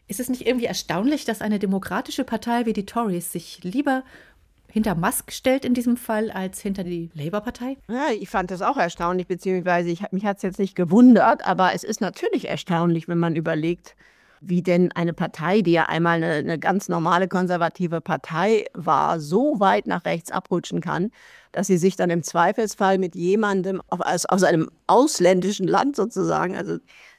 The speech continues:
Speaker 2: der ist ja noch nicht mal aus Großbritannien, Elon Musk, also mit einer foreign, hostile foreign force gegen die eigene Regierung verbündet. Das fand ich schon auch erschreckend und das finde ich eigentlich das wirklich Gefährliche daran. Aber das ist eben das,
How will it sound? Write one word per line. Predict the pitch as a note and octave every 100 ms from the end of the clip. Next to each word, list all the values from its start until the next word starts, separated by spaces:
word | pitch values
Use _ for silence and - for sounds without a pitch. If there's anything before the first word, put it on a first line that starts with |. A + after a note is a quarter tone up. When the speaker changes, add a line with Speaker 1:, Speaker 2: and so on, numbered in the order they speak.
| -
Speaker 2:
der | E3
ist | G3
ja |
noch | E3+ E3+
nicht | F#3+ F#3+
mal | -
aus | E3
Großbritannien, | - - - G3+ A#3+ G#3+
Elon | - E3 D#3+
Musk, | D#3+ F#3+ - -
also | E3
mit | F3 F3
einer | F3 E3+
foreign, | - G#3 G3 G3 F#3 F#3 F3 _ -
hostile | G#3+ - - F#3+ E3+ E3+
foreign | - F#3+ F3 F3
force | - G#3 D#3+ F3+ - -
gegen | F3+ F#3+ F#3
die | F#3
eigene | E3+ F3 E3+
Regierung | E3 G#3 A3 F3+ -
verbündet. | - E3 E3 D#3+ D#3+ E3
Das | E3+
fand | F#3 F#3
ich | F#3
schon | G3 -
auch | G#3 F#3+ - _ -
erschreckend | F#3 - G#3+ G3+ F3+
und | E3+
das | G3+
finde | - G3
ich | F3+ -
eigentlich | F#3 E3+ E3+
das | E3+ - _ _ _ _ -
wirklich | F#3+ F#3+ F3
Gefährliche | - E3 F#3+ G3+ F#3 F3
daran. | D#3+ D#3 C#3+ D#3 - -
Aber | E3 F3
das | F#3+ F#3+
ist | G#3 -
eben | G#3+ G3+
das, | G3+ A#3 -